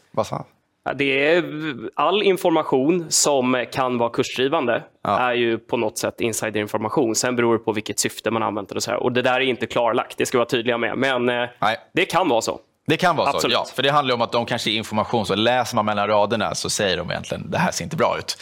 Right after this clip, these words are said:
Speaker 1: Eh, och då kan någon agera på den informationen som inte du och jag kan göra, för att vi sitter inte i det där analytikerrummet. Eh, så att, ja. Men just i Hexatronic så,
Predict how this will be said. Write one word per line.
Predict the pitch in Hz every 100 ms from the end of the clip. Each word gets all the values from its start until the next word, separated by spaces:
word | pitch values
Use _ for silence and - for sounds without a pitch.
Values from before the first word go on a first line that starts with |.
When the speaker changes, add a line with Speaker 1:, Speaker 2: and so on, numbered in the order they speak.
| - - - -
Speaker 1:
Eh, | 120 123
och | 151
då | 139
kan | 147
någon | 127 110
agera | 110 127 127
på | 104
den | 98 90
informationen | 92 95 95 87 90
som | 110
inte | 110 92
du | 98
och | 87
jag | 98 165
kan | 110
göra, | 78 67
för | -
att | 87 -
vi | 110
sitter | 127 131 127
inte | 113 98
i |
det | 87
där | 80
analytikerrummet. | 82 - - 67 58 - - -
Eh, | 107 110
så | 98 120
att, |
ja. | 107 151 - - - -
Men | - 185 156
just | 156 -
i | 123 175
Hexatronic | 151 139 131 123 143 127 107 -
så, | 113